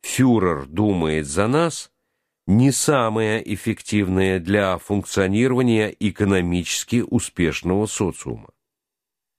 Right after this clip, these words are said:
Теория систем утверждает, что сложная система работает тем лучше, чем больше в ней центров, принимающих решения. Применительно к обществу это означает, что каждый должен отвечать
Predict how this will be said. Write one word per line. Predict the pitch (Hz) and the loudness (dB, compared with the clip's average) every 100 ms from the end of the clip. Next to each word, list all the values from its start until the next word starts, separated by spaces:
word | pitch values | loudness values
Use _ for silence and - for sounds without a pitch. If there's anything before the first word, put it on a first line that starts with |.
| _ _ _ _ - | _ _ _ _ 0
Теория | 127 139 147 131 | 2 4 4 0
систем | 110 117 - - 151 156 - | -2 -6 -6 0 0 0 -2
утверждает, | 123 120 123 156 131 107 107 101 95 92 | -4 -2 0 0 0 -2 0 2 0 -2
что | - 123 | -4 -2
сложная | 117 - 123 135 101 95 98 | -2 2 2 4 2 0 -2
система | - 98 - - 156 151 98 | -2 -6 -6 0 2 2 0
работает | 98 107 104 113 101 95 82 | 0 -2 -2 -2 0 -2 -4
тем | - 135 147 | -2 2 2
лучше, | 156 139 95 - 69 58 _ _ _ | 2 0 0 -4 -8 -10 _ _ _
чем | - 120 127 104 | 0 2 2 2
больше | 107 139 131 147 | 2 2 2 -2
в | 101 | 2
ней | 110 110 | 2 2
центров, | - - 92 85 123 147 - | 0 0 0 0 -2 -2 0
принимающих | 120 117 104 90 82 85 - 104 123 | 2 2 2 2 0 -4 -4 -4 -2
решения. | 127 - 76 62 58 57 _ _ _ _ _ _ _ _ _ _ | -2 -2 -4 -4 -8 -10 _ _ _ _ _ _ _ _ _ _
Применительно | 127 127 123 123 117 110 113 113 | 2 4 6 4 4 2 0 2
к | 143 | 0
обществу | 165 - 101 - 95 | 0 0 -6 0 2
это | 98 117 135 | 2 2 0
означает, | 123 143 - 85 78 71 | 2 0 0 0 0 -2
что | - 101 | -2 -4
каждый | - 123 131 143 123 113 | 0 0 0 0 -2 -2
должен | 85 92 123 131 123 | 0 0 0 0 0
отвечать | 98 85 - 104 127 - | 0 -4 -2 0 0 -4